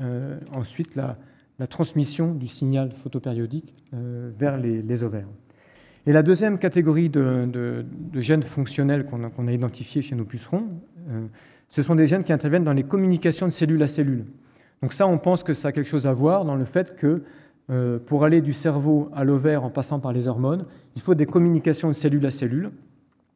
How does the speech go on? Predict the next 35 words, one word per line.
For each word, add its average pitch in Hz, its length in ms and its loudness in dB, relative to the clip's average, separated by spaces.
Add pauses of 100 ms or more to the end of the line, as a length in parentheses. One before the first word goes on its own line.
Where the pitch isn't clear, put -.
(160)
pour 127 100 -4
que 139 100 2
le 123 100 4
signal 139 320 2
soit 135 160 -4
bien 127 180 -2
intégré. 120 440 -4 (380)
Et 123 40 -4
donc, 156 240 2
bien 139 120 0
sûr, 151 320 -2
maintenant, 135 320 -4
ce, 143 140 -6 (240)
ce 120 120 -12
sont 135 140 -4
des 135 100 0
pistes, 147 300 -10
de 120 160 -8
nouvelles 147 280 0
pistes 165 220 -4
de 139 120 0
recherche 127 440 -6 (380)
sur - 120 -2
lesquelles 143 280 4
on, 135 100 0
nous 131 140 0
travaillons, 131 500 0 (640)
euh, 113 220 -6 (600)
<clears throat> - 60 -4 (720)
dans 120 100 0
notre 127 220 0
équipe. - 280 -10 (680)
Alors, 139 240 0
en 165 80 4
conclusion, 165 640 2